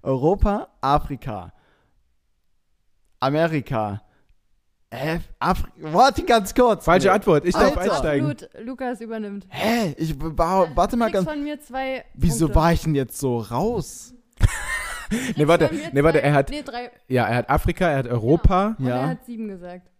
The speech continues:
Speaker 1: Und ich hab
Speaker 2: Ja,
Speaker 1: sieben
Speaker 2: und
Speaker 1: gesagt.
Speaker 2: Asien hattest du noch.
Speaker 1: Ja, Asien hatte ich auch.
Speaker 2: Also sind vier Punkte.
Speaker 1: Ja.
Speaker 2: Also haben wir jetzt drei Kontinente.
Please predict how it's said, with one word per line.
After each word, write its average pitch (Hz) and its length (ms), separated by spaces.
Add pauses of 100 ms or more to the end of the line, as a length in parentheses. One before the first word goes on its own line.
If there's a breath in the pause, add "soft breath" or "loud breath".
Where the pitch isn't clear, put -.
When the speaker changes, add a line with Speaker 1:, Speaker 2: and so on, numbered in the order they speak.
(920)
Speaker 1:
Und 135 140
ich 156 100
hab 196 60
Speaker 2:
Ja, 147 120
Speaker 1:
sieben 143 160
Speaker 2:
und 160 180
Speaker 1:
gesagt. 135 120
Speaker 2:
Asien 113 300
hattest 101 260
du 98 60
noch. 92 140
Speaker 1:
Ja, 131 300
Asien 151 400
hatte 175 120
ich 190 120
auch. 117 120
Speaker 2:
Also 107 180
sind 104 200
vier 127 240
Punkte. 104 340
Speaker 1:
Ja. 156 120 (420 soft breath)
Speaker 2:
Also 123 160
haben 139 80
wir 139 60
jetzt - 140
drei 131 200
Kontinente. 98 720